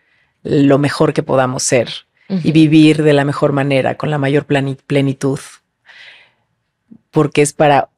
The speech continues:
Speaker 1: ti, para los demás, ¿no? Es un dos, tres por mí, por todos mis
Speaker 2: Sí.
Speaker 1: compañeros.
Speaker 2: Sí.
Speaker 1: Ajá, entonces ahí estamos.
Speaker 2: Mm, genial, Luzma, genial. Muchísimas gracias. Y antes de cerrar, me gustaría cerrar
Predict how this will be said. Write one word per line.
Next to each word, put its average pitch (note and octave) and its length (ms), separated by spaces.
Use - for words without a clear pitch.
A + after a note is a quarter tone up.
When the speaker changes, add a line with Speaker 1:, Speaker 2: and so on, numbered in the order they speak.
Speaker 1:
ti, B3 380
para C#3 280
los C3 180
demás, C3 440
¿no? D3+ 100
Es G3 160
un F3+ 120
dos, F3 100
tres F3+ 160
por F3 140
mí, E3 100
por D#3 160
todos D#3 220
mis C#3+ 80
Speaker 2:
Sí. - 60
Speaker 1:
compañeros. C3 560
Speaker 2:
Sí. - 360
Speaker 1:
Ajá, D#3 380
entonces E3 580
ahí F#3+ 140
estamos. C#4 640
Speaker 2:
Mm, F3+ 380
genial, F3 380
Luzma, D#3+ 240
genial. E3+ 360
Muchísimas G3 460
gracias. F3+ 380
Y G3 40
antes G#3 280
de F#3 100
cerrar, F3 380
me F3+ 80
gustaría E3+ 300
cerrar F3 320